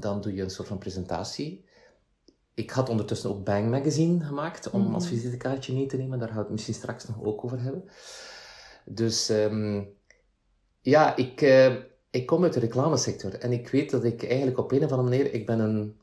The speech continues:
Speaker 1: dat klinkt nu heel commercieel, maar ik ben een product. En ik moet iets doen om mezelf aan de man te brengen. Dus
Speaker 2: Ja.
Speaker 1: ik moet iets doen.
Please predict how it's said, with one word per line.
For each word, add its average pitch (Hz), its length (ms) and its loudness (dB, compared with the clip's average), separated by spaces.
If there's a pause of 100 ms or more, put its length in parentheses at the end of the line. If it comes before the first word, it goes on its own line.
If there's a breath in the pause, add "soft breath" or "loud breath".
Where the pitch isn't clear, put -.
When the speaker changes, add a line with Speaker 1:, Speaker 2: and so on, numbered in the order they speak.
(140)
Speaker 1:
dat - 120 -16
klinkt 110 200 -6
nu 101 60 -2
heel 135 180 6
commercieel, 151 440 0
maar 131 140 -2
ik 107 60 -4
ben 113 120 0
een 110 80 0
product. - 560 -4
En 107 160 -6
ik 101 160 -8
moet 143 160 -2
iets 101 260 -6
doen 147 220 2
om 104 100 -4
mezelf 117 500 -2
aan 101 340 -4 (560)
de 101 140 -6
man 143 220 2
te - 100 -2
brengen. 101 280 0
Dus 98 120 -4
Speaker 2:
Ja. 147 140 4
Speaker 1:
ik 139 60 4
moet 135 140 4
iets 101 180 -2
doen. 131 360 4